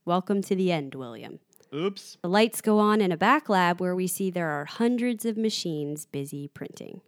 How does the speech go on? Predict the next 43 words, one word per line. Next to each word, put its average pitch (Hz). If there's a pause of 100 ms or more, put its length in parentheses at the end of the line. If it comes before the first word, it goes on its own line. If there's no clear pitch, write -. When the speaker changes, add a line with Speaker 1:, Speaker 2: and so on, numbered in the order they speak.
(100)
Speaker 2:
A -
lot 160
of 156
big 180
reveals 165 (100)
in 123
season 104
three, 104
and 156
a 156
lot 233
that 165
you 151
possibly 151
have 139
forgotten. 110 (420)
And 131
we're 139
not 156
gonna 147
be 131
able 120
to 113
go 113
through 110
all 110
of 107
them 101 (340)
in 101
this 110 (100)
episode. 104
So 117
your 113
best 220
bet 127
is 117
to 113 (520)
perhaps 127
find 110
a 113
recap 120
trailer 147 (120)
or 175